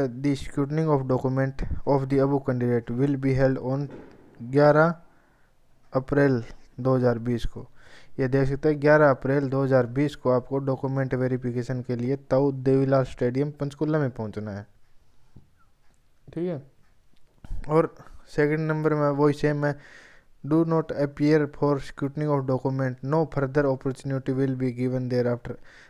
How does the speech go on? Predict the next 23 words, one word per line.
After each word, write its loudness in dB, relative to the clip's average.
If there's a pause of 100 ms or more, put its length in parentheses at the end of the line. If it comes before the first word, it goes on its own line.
(100)
अगर 2
कैंडिडेट -2
एब्सेंट -4
रहता -2
है 0
किसी -6
भी -2
कारण -4
से, -6
तो -4
उसको -8
दोबारा 0
से -6
मौका -6
नहीं -8
दिया -2
जाएगा -2
डॉक्यूमेंट -6
वेरिफिकेशन -8
के -8
लिए। -4 (440)
तो -2
ये 4